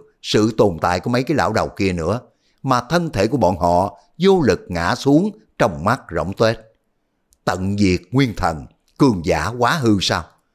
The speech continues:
Trong mắt nhịn không được co rụt lại, Trác Phàm kêu lên sợ hãi. Các bạn vừa nghe xong tập một trăm lẻ ba Ma Hoàng Trọng Sinh. Cảm ơn các bạn đã quan tâm theo dõi.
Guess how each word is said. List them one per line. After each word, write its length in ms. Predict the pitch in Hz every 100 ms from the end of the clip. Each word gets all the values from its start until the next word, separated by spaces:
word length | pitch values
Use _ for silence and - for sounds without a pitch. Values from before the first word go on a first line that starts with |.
| _ _ _ -
Trong 220 | 127 113
mắt 160 | 170 - -
nhịn 240 | 101 110
không 200 | 143 143
được 240 | 98 87 -
co 140 | 139
rụt 140 | 92 82
lại, 320 | 87 82 98 - _ -
Trác 240 | 202 226
Phàm 320 | - 95 82 - _
kêu 180 | 131 110
lên 200 | 95 101 82
sợ 220 | 92 82
hãi. 300 | 82 78 98 - _ _ _ _ _ _ _ _ _ _ _ _ _ _ _ _ -
Các 180 | 165
bạn 380 | - 98 82 92 - _ _ 120
vừa 160 | 123
nghe 220 | 113 123 117
xong 300 | 127 110 101
tập 220 | 92 -
một 240 | 104 92 -
trăm 140 | 107
lẻ 120 | 95
ba 380 | 113 101 90 85 _ _
Ma 180 | 147 143
Hoàng 420 | 131 98 87 78 -
Trọng 180 | 78
Sinh. 260 | 85 98 90 - _ _ _ _ -
Cảm 160 | 151
ơn 80 | 131
các 160 | 147 -
bạn 320 | 92 85 92
đã 100 | 104
quan 200 | 117 104
tâm 240 | 107 98 85
theo 160 | 104 101
dõi. 400 | 90 78 90